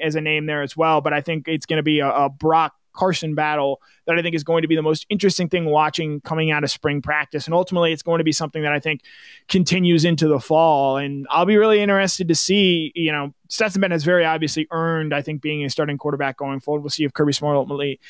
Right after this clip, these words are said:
names him as such, but there's gonna be some competition there. And I think you wanna have that healthy competition going forward, because I do think part of the, you know, discussion around Stetson Bennett this season was fueled by so firmly planting your flag a-, a-, in J T Daniels' backyard as,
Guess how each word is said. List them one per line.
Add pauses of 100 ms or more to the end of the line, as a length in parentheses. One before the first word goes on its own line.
(300)
names
him
as
such,
but
there's
gonna
be
some
competition
there.
And
I
think
you
wanna
have
that
healthy
competition
going
forward,
because
I
do
think (440)
part
of
the, (260)
you
know, (200)
discussion
around
Stetson
Bennett
this
season (300)
was
fueled
by
so
firmly
planting
your
flag
a-,
a-,
in
J
T
Daniels'
backyard
as,